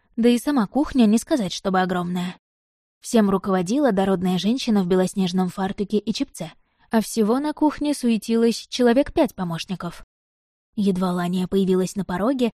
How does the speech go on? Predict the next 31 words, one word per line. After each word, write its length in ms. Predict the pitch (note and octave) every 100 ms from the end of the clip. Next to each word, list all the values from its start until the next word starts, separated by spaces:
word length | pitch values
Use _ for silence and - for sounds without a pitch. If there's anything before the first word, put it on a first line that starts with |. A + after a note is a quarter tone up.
| _
как 220 | - -
повариха, 600 | - F#3 F3 A#3 - D4 D4 _ -
а 80 | B3+
это 260 | A#3+ A3+
была 300 | A3 A3+ A3+
она, 260 | A3+ A#3 A#3 _ _ _ -
повернулась, 640 | A3 G3 F#3 A3+ D4+ A#3
всплеснула 640 | - - A3 G#3 G#3 F#3+ F#3
руками 480 | F3 G#3+ C#4 A#3+ - _
и 120 | D4
поспешила 580 | D#4 F4 F#4+ - A3+ F#3+
к 80 | F#3+
новой 220 | G3 F#3
хозяйке, 580 | F3 F#3+ F3+ F3 G3 F#3+ - _
похожая 580 | G3+ F3 G3 B3+ C#4+ C#4
на 160 | B3 F#3
лодку 320 | E3+ - F3+
под 160 | F#3+
парусами. 560 | - A#3 B3+ F3+ E3 D#3+ _ _ _ _ _ _ _ -
«Ох, 240 | F#3+ F3+
госпожа, 600 | F3+ G3+ - F#3+ E3+ F3 F#3
доброго 540 | F#3+ A3 D4+ F4+ E4
утречка! 600 | F3+ - F3+ - G3 F#3 _ _ _
А 140 | A#3 G#3
что 180 | -
ж 80 | G3
вы 120 | G#3
такая 320 | F#3 - G#3 G3
бледненькая 600 | G3 F#3 G3+ G3 G3 F3+
да 100 | F3+
худенькая? 720 | - F3+ F3+ F#3+ G#3+ A3